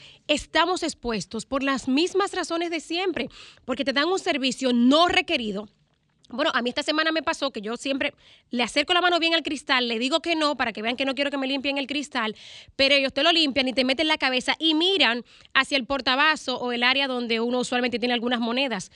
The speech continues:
Señores, yo me puse nerviosa porque yo efectivamente tenía un par de monedas, pero yo no quiero incentivar esa práctica, por eso yo no se las doy.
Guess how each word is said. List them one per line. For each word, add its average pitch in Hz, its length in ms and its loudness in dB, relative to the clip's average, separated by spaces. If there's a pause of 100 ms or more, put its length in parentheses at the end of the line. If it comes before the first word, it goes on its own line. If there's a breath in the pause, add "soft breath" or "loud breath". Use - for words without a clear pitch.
(140 loud breath)
Señores, 320 280 0
yo 294 60 2
me 311 100 -2
puse 269 160 -4
nerviosa 226 420 0
porque 226 160 -4
yo 262 60 2
efectivamente 254 480 0
tenía 247 180 0
un 220 80 -2
par 226 140 2
de 240 80 0
monedas, 254 340 0
pero 254 160 0
yo 240 180 0
no 294 120 0
quiero 359 320 2
incentivar 233 520 0
esa 233 180 -4
práctica, 247 480 -4
por 233 120 -4
eso 269 140 -2
yo 254 160 -2
no 277 80 0
se 285 100 -4
las 262 160 -2
doy. 240 300 -4